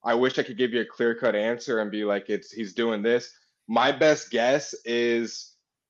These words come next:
we saw last season Jaden Hardy take this huge step. Kyrie's out of the lineup, or even before we got Kyrie, and then when we got him, he was injured, or Luka was injured, and he stepped in, he was playing thirty plus minutes a night, and he was just scoring, filling up the stat sheet, and we saw these great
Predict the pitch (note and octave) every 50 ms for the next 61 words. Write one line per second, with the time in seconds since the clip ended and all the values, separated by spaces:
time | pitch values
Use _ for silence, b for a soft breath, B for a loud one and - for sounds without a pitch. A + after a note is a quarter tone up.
0 | _ _ _ _ _ _ _ _ - C3 D3+ D3+ D3+ - F#3 F3+ F3+ D#3+ C#3+ C3+
1 | C3+ C#3 D3 C#3 - - C#3 C3+ B2+ B2+ C3+ B2+ A#2 - B2+ B2+ C3 B2+ A#2+ C3+
2 | B2+ B2+ B2 B2+ A#2+ A#2 A#2 - - B2+ A2+ - - A2+ G2+ - - - - -
3 | - D#3+ D#3+ D#3+ D#3 C#3 - - - - - A2 F2+ - - - _ _ _ _
4 | _ _ _ _ _ - - C#3 C#3 C#3 C#3 C#3 C3+ C3 C#3 C3+ C3 B2 B2+ B2
5 | A#2+ B2 B2 B2+ B2+ B2 B2 B2 B2 A2+ C3 B2 A#2+ B2+ C#3+ C#3 C#3+ B2 A#2 -
6 | - C3 C3 C3+ C3 B2 C3 B2+ B2+ - - C3 B2+ B2 B2+ B2+ A#2 A#2+ A#2+ A#2
7 | A2+ A2 G2+ B2+ B2+ B2+ B2+ A#2+ A#2 A#2+ A2 G#2 G#2 A#2+ B2+ C3 B2+ B2+ B2 A2+
8 | G#2+ G2 G#2+ B2+ C3+ C3+ C#3 B2+ A2+ C#3 C3 B2 A#2+ A2+ G#2+ B2+ B2 - - -
9 | C3 B2+ A#2+ - C3 A#2+ B2+ B2 A#2+ - - B2+ B2 A2+ B2 A#2+ A#2+ A#2+ A#2+ -
10 | B2+ A#2 A#2 B2 A#2+ A#2+ A#2 A2+ - A#2+ A#2 A#2 A#2 A#2+ A#2+ A2 A2 A#2 A#2+ A#2+
11 | A2+ - A2 G2+ - - - - - C3+ C3 C3 C3 B2+ B2 A#2+ A#2 B2+ B2 A#2+
12 | A#2+ G#2+ G#2+ - - - A#2+ A#2 A2+ - - B2 A#2 G#2+ G#2 G#2 G#2 G2+ - B2
13 | A#2 A2 G#2+ G2 - - A2+ G2+